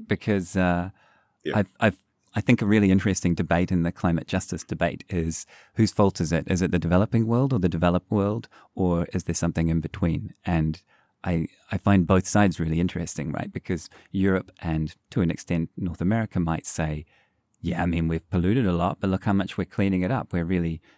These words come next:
Speaker 1: we're really ahead of the game. Look at you, China, India, Africa. You, you guys are just, look how much you're polluting. You need to clean up your act, or you can't trade in our block."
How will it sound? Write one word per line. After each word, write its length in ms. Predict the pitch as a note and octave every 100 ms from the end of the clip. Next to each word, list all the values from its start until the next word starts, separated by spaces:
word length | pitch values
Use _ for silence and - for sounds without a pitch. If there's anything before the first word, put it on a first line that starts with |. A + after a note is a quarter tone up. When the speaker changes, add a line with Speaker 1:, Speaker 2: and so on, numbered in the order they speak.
| _ -
Speaker 1:
we're 200 | F#2 F#2
really 220 | F2+ E2+
ahead 200 | E2+ E2+
of 60 | D#2+
the 60 |
game. 380 | - F#2+ E2+ D#2+ - -
Look 180 | A#2+ -
at 80 | F#2+
you, 140 | A2+
China, 420 | - E2 D#2+ D#2+ -
India, 420 | F2 E2 F2 E2 _ -
Africa. 500 | F#2+ - F2 E2 D#2 - _ _
You, 260 | F#2+ F#2+ F2
you 140 | G2+ G2+
guys 340 | F#2+ F2+ E2+
are 40 | E2+
just, 320 | F#2 D#2+ -
look 100 | G#2+
how 60 | G#2
much 220 | F#2 -
you're 100 | A#2
polluting. 340 | - F2 E2 D#2+
You 120 | G#2+
need 160 | G2 -
to 60 |
clean 240 | - F2 E2
up 180 | C#2 E2+
your 140 | F2
act, 300 | F2 - - - - -
or 100 | F2
you 80 | E2
can't 300 | - E2+ -
trade 240 | - E2+ D#2+
in 100 | E2
our 160 | D#2+
block." 460 | - F2 - -